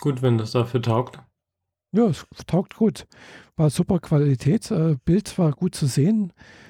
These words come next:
Speaker 2: von der Sabine und von, von mir, was ich so gesehen habe. Hat, Ton war gut, wenig Rückkopplung, hat alles gut geklappt. Mhm.
Speaker 1: Ja.
Speaker 2: Und der hat ja auch ein relativ großes,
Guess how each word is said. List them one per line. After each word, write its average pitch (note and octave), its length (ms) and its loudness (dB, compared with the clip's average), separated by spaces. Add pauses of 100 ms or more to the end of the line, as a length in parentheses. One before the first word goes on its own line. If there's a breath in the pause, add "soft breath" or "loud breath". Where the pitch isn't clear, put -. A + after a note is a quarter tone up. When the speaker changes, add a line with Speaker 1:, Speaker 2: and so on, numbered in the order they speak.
Speaker 2:
von - 200 -4
der D#3 100 2
Sabine F3+ 440 2
und D#3 140 0
von, D3 160 -2
von D3+ 180 -2
mir, E3 480 2
was D#3+ 200 -4
ich D3 100 -2
so F3+ 80 -4
gesehen E3 380 0
habe. F#3 340 0
Hat, - 220 -4 (460)
Ton F3 280 0
war F3 120 0
gut, F3+ 380 -8 (680 loud breath)
wenig D#3+ 460 0
Rückkopplung, F3 720 -2 (120)
hat D#3+ 160 -4
alles D#3+ 240 -2
gut - 160 -8
geklappt. - 500 -8 (440)
Mhm. D#3+ 260 -2 (1800)
Speaker 1:
Ja. A#2 220 -20 (1600)
Speaker 2:
Und D3+ 120 -4
der D3 60 2
hat D#3 80 -2
ja E3+ 60 2
auch E3 40 2
ein E3 80 0
relativ D#3+ 340 0
großes, D#3 420 -2